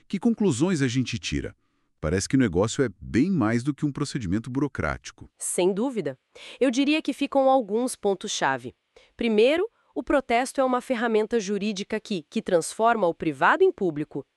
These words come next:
Speaker 2: dá uma consequência social, de mercado, pra uma dívida não paga.
Speaker 1: Uhum.
Speaker 2: Segundo, as consequências legais são muito estratégicas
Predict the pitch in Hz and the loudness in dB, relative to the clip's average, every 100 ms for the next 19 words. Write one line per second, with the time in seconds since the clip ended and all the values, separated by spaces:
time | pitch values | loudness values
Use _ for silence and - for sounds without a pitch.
0 | - 165 180 180 196 185 170 - 233 202 | -2 0 2 0 -2 -4 -4 -2 -4 -4
1 | - 240 - 214 185 196 _ 165 196 240 | -4 -4 2 4 4 0 _ -8 -2 -2
2 | - 185 165 175 190 _ _ 254 254 226 | 2 2 2 0 -6 _ _ 2 2 2
3 | 151 214 202 185 180 196 185 208 262 160 | -2 -4 -4 -2 -2 0 0 0 0 0
4 | 147 143 135 _ - 113 85 85 156 _ | 0 -2 -10 _ -4 -2 0 -4 -6 _
5 | - 208 175 160 233 302 156 - - 214 | -2 0 2 0 2 2 0 -8 -8 -6
6 | - 339 - 285 269 302 269 226 208 160 | -2 -2 -2 -2 0 0 0 0 0 0
7 | 170 247 - 240 196 208 285 - 247 240 | 0 0 0 0 0 0 0 -2 -6 -6
8 | 233 170 143 127 - 127 | -2 0 0 -2 -12 -14